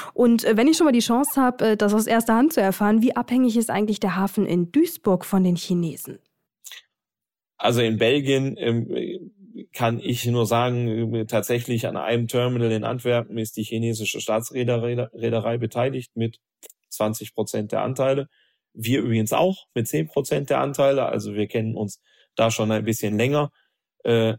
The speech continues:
Speaker 2: der Löwenanteil der sonstigen Terminals, wir reden immer nur über Terminals, nicht über Hafeninfrastruktur,
Speaker 1: Mhm.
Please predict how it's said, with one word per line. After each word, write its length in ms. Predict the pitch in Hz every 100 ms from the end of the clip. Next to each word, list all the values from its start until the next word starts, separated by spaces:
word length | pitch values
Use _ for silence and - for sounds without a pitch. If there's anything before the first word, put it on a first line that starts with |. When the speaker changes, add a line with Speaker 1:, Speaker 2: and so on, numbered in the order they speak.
| _
Speaker 2:
der 200 | 117 117
Löwenanteil 880 | 113 135 123 123 110 117 117 113 113
der 160 | 110 104
sonstigen 480 | 110 113 117 110
Terminals, 500 | 101 110 110 110 110
wir 100 | 107
reden 180 | 107 107
immer 200 | 135 156
nur 140 | 151 139
über 180 | 127
Terminals, 480 | 123 110 110 110 -
nicht 160 | 120 -
über 180 | 131 107
Hafeninfrastruktur, 1160 | 104 - - 113 - 110 - 117 - 131 143
Speaker 1:
Mhm. 320 | 214 214 196